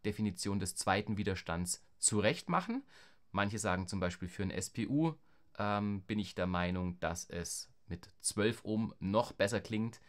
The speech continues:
als mit den hier standardmäßig vorgesehenen dreißig. Kein Problem, löte ich mir einen zwanzig Ohm Widerstand in den Chin-Stecker hinein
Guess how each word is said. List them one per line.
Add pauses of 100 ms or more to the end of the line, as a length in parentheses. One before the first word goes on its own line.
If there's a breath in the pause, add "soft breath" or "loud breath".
(200 soft breath)
als
mit
den
hier
standardmäßig
vorgesehenen
dreißig.
Kein
Problem, (340 loud breath)
löte
ich
mir
einen
zwanzig
Ohm
Widerstand (260 soft breath)
in
den
Chin-Stecker
hinein